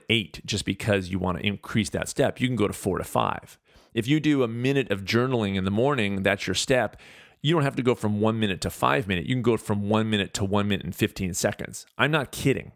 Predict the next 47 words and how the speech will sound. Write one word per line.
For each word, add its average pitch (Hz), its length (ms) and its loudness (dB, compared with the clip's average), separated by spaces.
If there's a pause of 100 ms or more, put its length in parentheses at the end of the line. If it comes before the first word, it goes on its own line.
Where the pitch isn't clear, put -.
I'm 143 160 2
never 160 220 2
kidding 113 380 0
about 87 240 0
steps, - 300 -4
just 98 120 -2
so - 80 0
you 90 80 0
know. 82 60 0
I 104 80 4
always 127 160 0
have 113 100 0
to - 80 -6
say 95 180 0
that 95 160 0
'cause 95 120 -4
people 101 180 -2
go, 90 100 -2
"Oh, 127 120 2
that's 98 160 -2
stupid." - 460 -4 (100)
In 123 180 0
your 107 100 2
mind, 101 320 2
you 98 60 -2
might 92 160 0
think, 101 160 -8
"One, 131 320 0
one 123 240 2
minute 127 220 0
to 98 80 -4
one 113 160 2
minute, 107 160 -4
fifteen 110 360 -2
seconds." 123 400 -2 (640)
You 131 140 2
have 156 200 4
to 175 80 2
understand 135 440 0
the 101 160 -4 (160)
long-term 113 640 0
process 131 480 0
of 95 100 -2
this 98 140 -2
to 98 60 -4
understand 101 400 -2
why 110 440 2